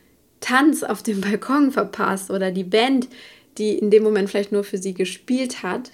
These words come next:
ja, so kam es mir <laughs> zumindest in dem Moment vor, weil dieses Lied gerade dann kam,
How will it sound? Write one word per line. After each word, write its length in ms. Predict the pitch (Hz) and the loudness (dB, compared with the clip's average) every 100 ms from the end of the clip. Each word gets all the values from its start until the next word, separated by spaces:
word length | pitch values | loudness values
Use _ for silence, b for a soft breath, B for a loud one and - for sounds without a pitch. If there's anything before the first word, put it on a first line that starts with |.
| - | -10
ja, 260 | 175 208 240 | -8 -6 -6
so 120 | 185 | -8
kam 180 | - 202 | -8 -4
es 180 | - 214 | -4 4
mir 160 | 233 | 4
<laughs> 0 | |
zumindest 580 | - - 214 208 202 - | 4 2 2 2 0 -6
in 60 | - | 2
dem 160 | 220 | 2
Moment 400 | 208 196 190 185 | 4 0 0 -4
vor, 320 | 185 233 208 202 | -2 0 2 0
weil 160 | 190 | -2
dieses 320 | 196 196 185 | -4 -6 -6
Lied 260 | 233 330 - | 2 2 2
gerade 340 | - 185 185 | -4 -4 -2
dann 180 | 180 185 | -2 -4
kam, 420 | 180 175 180 220 | -6 -6 -4 -6